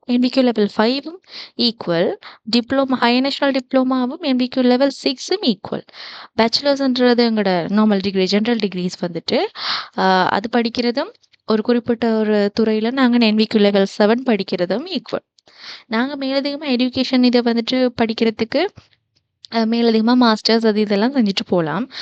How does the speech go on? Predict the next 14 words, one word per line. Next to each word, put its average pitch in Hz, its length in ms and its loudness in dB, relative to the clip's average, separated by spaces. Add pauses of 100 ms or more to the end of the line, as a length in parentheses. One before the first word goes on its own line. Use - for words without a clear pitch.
(160)
ஆனா 196 220 -2
என் 233 220 0
வி 277 100 -4
கியூஸ் 269 280 -6
வந்துட்டு 262 460 -2 (100)
ஸ்ரீலங்கா 262 360 2
பொறுத்த 240 340 -2
மட்டும் 233 360 -2 (320)
என் 226 180 2
வி 240 100 4
கியூ 247 160 0
லெவல் 220 280 2 (120)
செவனோட 220 560 4
மட்டுப்படுத்தப்பட்டதா 208 840 -2